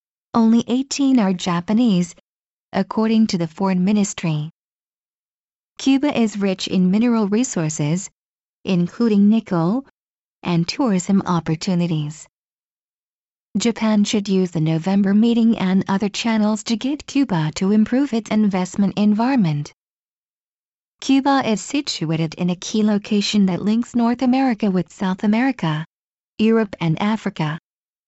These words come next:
As a country that pursues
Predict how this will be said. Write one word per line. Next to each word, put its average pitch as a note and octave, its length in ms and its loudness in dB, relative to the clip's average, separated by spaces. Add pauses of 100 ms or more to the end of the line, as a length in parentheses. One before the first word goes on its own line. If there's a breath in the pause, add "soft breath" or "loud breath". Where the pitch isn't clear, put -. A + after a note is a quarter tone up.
(760)
As F#3 180 0
a F3 60 -4
country C4+ 460 -2
that - 200 -6
pursues A#3+ 480 -4